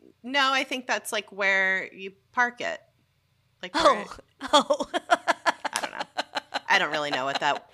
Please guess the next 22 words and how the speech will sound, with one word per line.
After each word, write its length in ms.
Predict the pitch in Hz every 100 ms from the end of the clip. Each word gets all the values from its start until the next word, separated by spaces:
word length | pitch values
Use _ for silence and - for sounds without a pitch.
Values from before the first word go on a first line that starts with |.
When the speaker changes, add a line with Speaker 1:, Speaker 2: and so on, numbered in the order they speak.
| -
Speaker 1:
that 220 | 196 156
means, 280 | 175 165 -
but 300 | 160 147 -
sure. 260 | - 143 -
Speaker 2:
Oh, 260 | 233 220 220
okay. 260 | 214 180 233
Speaker 1:
It 60 |
Speaker 2:
I 40 | 240
Speaker 1:
is 40 |
a 40 | 302
Speaker 2:
think 140 | 415
Speaker 1:
boat 80 | 381
Speaker 2:
it's, 160 | 466 -
like, 140 | 415
Speaker 1:
term. 80 | 160
Speaker 2:
the 200 | 311 -
area 360 | 262 262 262 233
you 220 | 226 214
need 460 | 208 202 196 190 185
to 120 | -
drive 360 | 196 202 190 190
through 520 | - 202 190 170 170